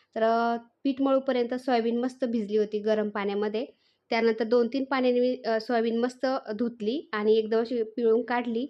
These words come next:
तर, अ, सोयाबीन भिजूपर्यंत बघा सोयाबीनची सगळी, सोयाबीन चिल्लीची सगळी तयारी केली मी. तर इथं मी व्हाईट व्हिनेगर, रेड चिली सॉस, ग्रीन चिली सॉस,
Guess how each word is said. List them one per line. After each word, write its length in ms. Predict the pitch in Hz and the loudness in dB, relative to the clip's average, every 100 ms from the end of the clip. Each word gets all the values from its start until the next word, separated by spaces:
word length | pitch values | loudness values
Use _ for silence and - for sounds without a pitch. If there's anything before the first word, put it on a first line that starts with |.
| - | -4
तर, 100 | 262 | 0
अ, 120 | 262 | 0
सोयाबीन 460 | 262 311 294 294 311 | 0 2 4 6 6
भिजूपर्यंत 640 | 285 247 262 269 262 226 233 | 4 2 0 2 2 2 0
बघा 340 | 226 226 226 226 - | 0 0 0 -2 -6
सोयाबीनची 500 | - 240 208 220 214 | -6 -2 0 0 -4
सगळी, 560 | 226 220 208 226 220 214 | -8 -6 -2 0 -2 -8
सोयाबीन 460 | - 226 214 254 269 | -2 0 2 2 0
चिल्लीची 420 | 277 247 226 247 | 0 -4 -4 -6
सगळी 260 | 240 220 226 | -4 -4 -2
तयारी 240 | 233 208 214 | 0 0 -2
केली 260 | 214 220 | -4 -2
मी. 260 | 220 233 269 - _ - | -2 -4 -6 -16 _ -2
तर 80 | 226 | -2
इथं 240 | 254 269 | 0 0
मी 280 | 247 247 262 | 2 2 0
व्हाईट 320 | 220 233 233 233 | -2 -2 -2 -2
व्हिनेगर, 540 | 233 214 208 208 208 208 - | -2 0 0 0 -2 -4 -8
रेड 300 | 226 233 220 | -2 0 0
चिली 240 | 220 220 220 | -2 -4 -4
सॉस, 340 | 226 196 208 208 | -2 -2 -2 -4
ग्रीन 280 | 208 220 226 | 0 2 2
चिली 240 | 220 208 | -2 -4
सॉस, 380 | 214 226 208 | -2 -2 -2